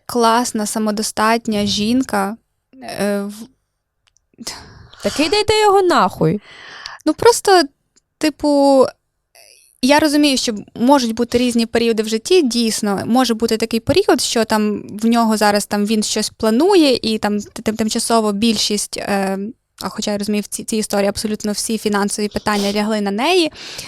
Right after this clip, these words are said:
Speaker 1: Е, таке, таке буває, і, ну, типу, це, це нормально, тому що є різні періоди в житті, але, і, ну, партнер має бути, по-перше, вдячним за те, що ви дозволяєте йому взяти оцей час,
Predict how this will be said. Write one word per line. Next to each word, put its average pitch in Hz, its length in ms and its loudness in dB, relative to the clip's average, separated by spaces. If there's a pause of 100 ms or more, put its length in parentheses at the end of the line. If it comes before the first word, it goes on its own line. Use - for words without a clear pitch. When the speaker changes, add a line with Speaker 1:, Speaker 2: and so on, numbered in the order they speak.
(120)
Speaker 1:
Е, 220 180 4
таке, 214 640 0
таке 220 220 -2
буває, 214 840 0
і, 208 460 -2 (260)
ну, 208 240 -2 (400)
типу, 214 220 -4
це, 220 400 -2 (160)
це 240 140 -2
нормально, 233 420 -2
тому 226 140 -4
що - 180 -2
є 220 60 2
різні 220 240 -4
періоди 214 320 -2
в 202 60 -6
житті, 208 400 -6 (240)
але, 220 440 0 (1400)
і, 190 180 -4
ну, 226 220 2
партнер 226 540 2
має 226 300 2
бути, 208 300 -2
по-перше, - 680 -2 (220)
вдячним 226 600 0
за 220 100 0
те, 214 180 0
що 208 260 -2
ви 214 160 0
дозволяєте 208 720 2
йому 208 300 2
взяти 208 400 0
оцей 202 300 -4
час, 233 580 0